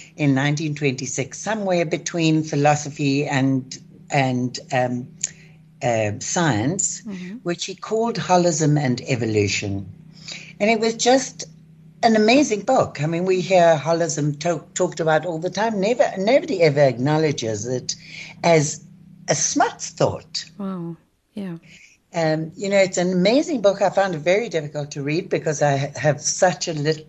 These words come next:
Speaker 1: a limited scientific knowledge.
Speaker 2: Mm.
Speaker 1: But it's incredible that the evolution of the natural world is an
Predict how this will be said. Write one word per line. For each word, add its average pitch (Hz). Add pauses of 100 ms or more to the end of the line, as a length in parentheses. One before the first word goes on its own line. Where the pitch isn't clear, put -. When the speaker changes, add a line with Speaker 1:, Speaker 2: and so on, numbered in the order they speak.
Speaker 1:
a 151
limited 151
scientific 139
knowledge. 131
Speaker 2:
Mm. 170 (120)
Speaker 1:
But -
it's 214
incredible 220
that 151
the 165
evolution 151 (440)
of 165 (960)
the 139
natural 165
world 139 (760)
is 180
an 175